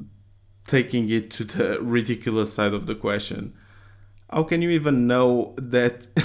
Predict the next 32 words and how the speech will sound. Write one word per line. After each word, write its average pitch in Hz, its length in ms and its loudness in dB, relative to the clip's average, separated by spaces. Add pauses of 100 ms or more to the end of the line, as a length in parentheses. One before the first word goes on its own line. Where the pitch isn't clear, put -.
<laughs> - 240 -18
it 131 140 -2
is 131 180 -4
time 123 260 2
to - 80 -14
say 123 180 -2
goodbye? 110 600 0
There 117 240 2
are 127 80 2
really 135 280 0
only 131 400 -2 (380)
very 135 420 4
specific 127 460 -4
situations 117 640 -2
in 120 120 2
which 113 180 -2
the 117 80 -4
doctor 110 340 -2
says, 107 480 0 (460)
"Get 131 200 0
the 143 60 0
family 131 360 2
together, 120 600 4
grandma 120 420 2
is 117 140 0
about 113 280 0
to 117 80 -6
go." 117 480 2 (440)
And 117 460 0
when 131 240 4
this 139 180 0
happens, 113 800 0